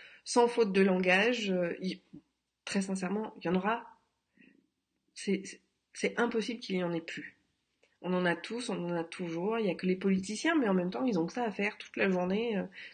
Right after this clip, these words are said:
de se préparer à parler à l'oral, et puis ils ont une pratique, euh, c'est quasi quotidienne, de la prise de parole en public. Euh, donc du coup, c'est effectivement quelque chose de, pas d'inné, mais de tellement préparé que, effectivement, on a l'impression que, euh,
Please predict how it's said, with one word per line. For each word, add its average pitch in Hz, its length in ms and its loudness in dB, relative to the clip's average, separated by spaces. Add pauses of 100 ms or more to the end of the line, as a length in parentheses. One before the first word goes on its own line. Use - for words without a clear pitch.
de 196 80 6
se 190 80 2
préparer 185 400 -2
à 196 80 0
parler 175 220 0
à 175 60 2
l'oral, 180 380 2
et 220 60 2
puis 202 180 -2
ils 190 140 2
ont - 20 2
une 180 100 0
pratique, 196 500 -6
euh, 185 100 -2
c'est 185 140 -8
quasi 185 300 -2
quotidienne, 202 680 0 (320)
de 190 80 4
la 180 120 4
prise 214 220 -4
de 190 80 4
parole 175 320 0
en 165 80 -4
public. 165 500 -10 (460)
Euh, 165 300 -2
donc 190 260 2
du 180 140 -4
coup, 285 320 0 (720)
c'est 220 160 0
effectivement 214 520 -2
quelque 196 300 0
chose 247 400 0
de, 175 420 2 (960)
pas 185 140 6
d'inné, 247 420 4
mais 226 140 6
de 185 140 0
tellement 240 420 4
préparé 202 540 0
que, 208 100 -2
effectivement, 175 540 -2
on 214 80 -2
a 180 40 -2
l'impression 165 600 -8 (160)
que, 190 280 -4 (120)
euh, - 200 -12